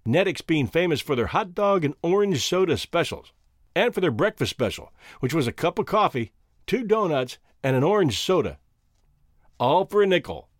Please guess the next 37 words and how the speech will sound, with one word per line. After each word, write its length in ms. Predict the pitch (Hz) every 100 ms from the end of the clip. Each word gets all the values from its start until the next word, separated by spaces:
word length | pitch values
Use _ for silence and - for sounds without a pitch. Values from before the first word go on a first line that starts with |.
| _ _ _ _ _ _ _ - - 117
Dean 340 | 107 160 247
would 160 | 233 170
come 160 | 226 214
in 140 | 190
first, 420 | - 202 127 - _ _
enjoying 360 | 120 107 165 165
half 300 | 131 226 -
the 100 | 147
meal. 360 | 113 101 113 - _ _ _ _ -
Then 180 | 143 202
Sonny 320 | - 247 269
would 160 | 180 139
come 240 | 135 117
in, 220 | 113 131 - -
and 140 | 120
Dean 180 | 135 202
would 140 | 190
say, 300 | 175 202 160 - _ _ _ _
"Hey, 180 | - 247
Sonny, 460 | - 190 214 214 -
how 100 | -
you 120 | 262 196
been? 420 | 262 208 90 - _ _ _ -
Listen, 380 | 240 240 98 76 _ _
I 80 | 127
got 180 | 190 214
a 60 | 143
donut 400 | 135 262 254 143
here 160 | 160
if 100 | 113
you 80 | 143
want 140 | 175
to 60 | 147
finish 340 | 196 190 131
up 160 | 220 214
for 200 | - 107
me. 180 | 120